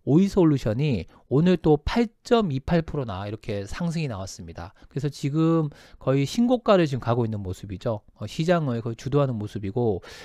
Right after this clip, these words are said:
자, 오이솔루션도 맨 처음에 소개시켜 드렸을 때만 해도, 자, 이 기업 같은 경우는 이, 이 구-, 이 구간에서 소개시켜 드렸죠.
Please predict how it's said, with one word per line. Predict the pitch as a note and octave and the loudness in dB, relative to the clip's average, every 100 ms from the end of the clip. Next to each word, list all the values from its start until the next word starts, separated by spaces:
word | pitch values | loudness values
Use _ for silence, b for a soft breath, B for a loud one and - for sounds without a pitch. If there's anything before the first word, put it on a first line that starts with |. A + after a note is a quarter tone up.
| B | B
자, | - | -2
오이솔루션도 | A#2+ D3 G#3+ B3 A3+ G#3 G3 F3 F3 F#3 D#3 | 4 6 6 4 2 2 2 2 2 2 2
맨 | B2+ F#3 | 0 2
처음에 | G#3 F#3+ F3+ | 4 4 4
소개시켜 | F#3 F#3 - D#3+ | 4 2 2 -2
드렸을 | B2+ A#2+ C3 | -2 -2 -2
때만 | - A2+ A2 | -4 -4 -4
해도, | C3+ A2 G#2 A2+ G2+ - B B B | -2 0 0 2 0 -4 B B B
자, | A2+ | -2
이 | C3 | 0
기업 | D#3 D#3 | 2 2
같은 | C#3+ - B2 | 0 -2 -4
경우는 | A#2 B2+ | -2 -2
이, | A#2 - _ G3 | -4 -8 _ -4
이 | G3 | -2
구-, | A3 G#3+ | -2 -2
이 | F#3+ | 2
구간에서 | A3 G3+ E3+ | 4 4 2
소개시켜 | D#3+ C#3+ - | 0 -2 -2
드렸죠. | G#2 E2+ - C3+ | -4 -6 -6 -6